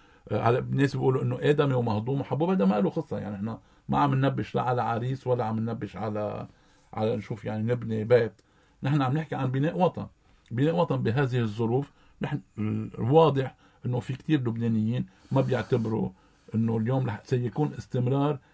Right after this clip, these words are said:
لهيمنة حزب الله ولهيمنة ما يسمى بفريق الممانع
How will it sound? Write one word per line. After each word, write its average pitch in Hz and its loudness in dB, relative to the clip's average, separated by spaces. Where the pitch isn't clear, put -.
لهيمنة 113 2
حزب 107 -2
الله 107 -4
ولهيمنة 117 0
ما 135 4
يسمى 131 0
بفريق 120 -4
الممانع 120 -2